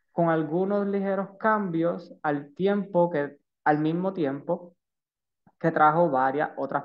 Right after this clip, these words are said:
prácticas, porque ni, de ninguna manera pudo admitir que sea por mera coincidencia que las ceremonias baqui-, báquicas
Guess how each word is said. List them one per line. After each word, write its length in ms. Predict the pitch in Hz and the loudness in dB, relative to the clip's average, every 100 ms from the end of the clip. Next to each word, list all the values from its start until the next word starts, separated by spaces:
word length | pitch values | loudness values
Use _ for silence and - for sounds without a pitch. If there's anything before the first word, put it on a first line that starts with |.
| - | -4
prácticas, 840 | 240 233 - - - 80 - - _ _ _ _ _ _ _ _ | -4 -4 -6 -10 -6 -8 -8 -20 _ _ _ _ _ _ _ _
porque 320 | 190 185 185 | 0 0 0
ni, 180 | 190 185 | -2 -2
de 160 | 180 185 | 0 0
ninguna 420 | 185 180 202 226 | 0 -2 0 2
manera 640 | 226 214 185 151 151 175 - _ _ _ _ | 2 2 0 2 0 -2 -10 _ _ _ _
pudo 320 | 156 170 185 | 2 4 2
admitir 840 | - 180 180 175 175 185 151 156 - | 0 -2 -2 -6 -4 -2 -2 -4 -6
que 160 | 147 | -6
sea 400 | - 135 139 156 | -4 0 0 0
por 120 | 156 | -2
mera 260 | 151 147 147 | -2 -2 -2
coincidencia 800 | 165 160 170 175 180 180 147 139 | -2 -2 0 0 -2 -4 -4 -2
que 100 | 139 | -2
las 180 | 131 - | -2 -2
ceremonias 600 | 139 131 135 143 156 151 | -2 -2 -6 -6 -4 -6
baqui-, 540 | 139 151 160 - 160 - - _ | 0 0 0 -4 -14 -14 -20 _
báquicas 760 | 151 175 165 110 127 165 _ | 0 0 -2 -8 -8 -10 _